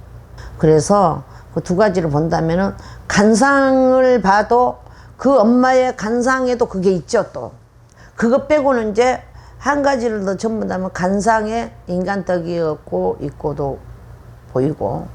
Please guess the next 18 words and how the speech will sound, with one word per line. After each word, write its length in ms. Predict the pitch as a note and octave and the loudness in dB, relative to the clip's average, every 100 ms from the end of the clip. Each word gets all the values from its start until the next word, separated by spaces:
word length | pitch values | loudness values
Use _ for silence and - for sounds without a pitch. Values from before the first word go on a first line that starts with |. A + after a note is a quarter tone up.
| - - - - - | -18 -18 -18 -18 -4
그다음에 520 | G3+ G#3 G#3 G#3+ G#3+ - - | 0 2 0 -2 -6 -10 -12
자식의 540 | - E3+ - F#3 F3+ | -4 -2 -2 -4 -4
덕이 420 | - D#3 D#3+ D#3+ C3+ | -4 -4 -2 -4 -4
있고 300 | - C#3+ C#3 | -4 -4 -4
없고도 440 | - C#3 E3 - | -6 -4 -2 -4
간상에도 540 | - D#3 D#3 E3+ A#2+ - | -2 0 2 0 -2 -4
나와요, 680 | - D#3+ F3+ F#3+ E3+ E3+ E3+ | -4 -2 -2 -2 -2 -4 -6
사실. 420 | - C#3 - D3 - - - - | -8 -8 -8 -8 -10 -14 -16 -6
어, 80 | D#3+ | -4
간상학 600 | D3+ F3+ F#3 G#3+ G3+ F#3+ | 2 2 4 4 2 2
그 400 | F#3 F#3 F3 F3 | 0 2 2 0
저기 220 | E3+ D#3+ D#3+ | 0 0 0
뭐야 400 | E3 E3 D#3 - - - - | -2 -2 -4 -6 -12 -10 0
공부하는 420 | F#3+ F#3+ G3 F3 | 2 4 4 2
선생님들도 880 | F3 A3+ A3 G#3+ F3 B3 - D#3+ D#3+ - - | 2 0 0 -2 0 -2 -2 -2 -4 -8 -16
그거 140 | - F3+ | -4 0
다 260 | D#3+ C#3 | 2 4
아시겠지만은, 1000 | F3+ F#3+ F3 E3+ - F3 E3+ F#3 A3 F3 | 4 2 0 0 0 -4 -2 -2 -2 -4